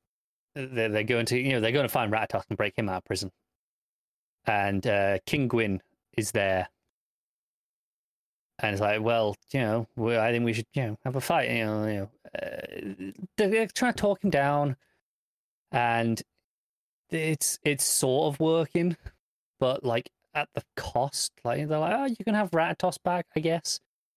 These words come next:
but I'm keeping the other kids that he's locked up with, and also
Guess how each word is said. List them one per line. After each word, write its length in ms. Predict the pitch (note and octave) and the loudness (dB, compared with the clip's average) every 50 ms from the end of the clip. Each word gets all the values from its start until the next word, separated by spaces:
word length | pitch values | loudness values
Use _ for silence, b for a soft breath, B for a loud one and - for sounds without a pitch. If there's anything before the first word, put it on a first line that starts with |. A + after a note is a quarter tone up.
| _ _ _ _ | _ _ _ _
but 140 | - C#3 C3+ | -2 0 2
I'm 160 | C3 C#3 E3 | 2 0 0
keeping 280 | - - F3+ E3 - D#3+ | 0 -2 -2 0 2 2
the 120 | C#3+ A#2 | 2 2
other 140 | A#2 A#2+ C3+ | 2 2 0
kids 360 | C3 - D#3 D3+ D3+ - - - - | 0 0 -2 -2 0 -2 -2 -2 -2
that 80 | D3 | 0
he's 160 | C3 C3 C3 | 0 0 0
locked 260 | - C3+ C#3 - - D3 | 0 0 -2 0 -2 -2
up 160 | C#3 - - | -2 0 0
with, 260 | D3+ C#3+ D3+ - _ _ _ _ _ _ _ _ _ _ _ _ _ | 0 0 0 -2 _ _ _ _ _ _ _ _ _ _ _ _ _
and 240 | - B2 A#2+ A#2 A#2+ | 0 2 2 2 2
also 640 | - C3 C3+ C3 - - C#3+ C3+ B2+ B2 A#2 A2+ | 2 0 0 0 0 2 2 4 4 2 2 0